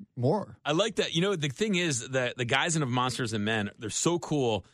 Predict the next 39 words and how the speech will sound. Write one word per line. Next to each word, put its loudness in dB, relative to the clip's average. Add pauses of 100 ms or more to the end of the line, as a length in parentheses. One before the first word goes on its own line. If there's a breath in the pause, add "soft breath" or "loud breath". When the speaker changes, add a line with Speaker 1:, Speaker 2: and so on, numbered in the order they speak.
(260 soft breath)
Speaker 2:
And -6
I 2
remember 0
talking -4
to 0
them. 0
They 0
had, -2
they -4
had 0
a -2
couple -2
big 0
records -2
and -6
stuff. -4
And -8
I'm -6
like, -4
"So -6
you -4
think -4
you're -8
gonna, -4
you -10
know, -4
move -4
to, -10
uh, -4
you -20
know, -14 (420)
L -8
A -2
or -4
New -6
York?" -2
And -4
they're -4
all, -8